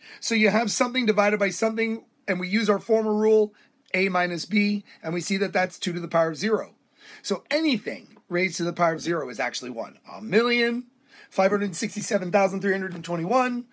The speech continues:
or a negative number. They all equal one. The, there's a lot of mystery behind this. It took a long time for mathematicians to agree and come to the understanding that this is what an exponent to the power of zero means.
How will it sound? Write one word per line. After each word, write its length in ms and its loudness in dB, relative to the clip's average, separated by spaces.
or 200 2
a 40 2
negative 380 0
number. 340 -6
They 180 -6
all 400 0
equal 480 -2
one. 360 -4
The, 220 -4
there's 200 2
a 60 2
lot 220 0
of 60 -2
mystery 380 0
behind 340 0
this. 300 -4
It 80 -16
took 120 0
a 60 -4
long 240 4
time 260 2
for 100 -4
mathematicians 680 -4
to 160 -4
agree 440 -4
and 140 -6
come 180 -4
to 100 -8
the 160 -4
understanding 500 -6
that 140 -10
this 200 -8
is 100 -12
what 160 -4
an 160 -12
exponent 520 -6
to 80 -12
the 80 -14
power 220 -6
of 80 -14
zero 260 -8
means. 680 -6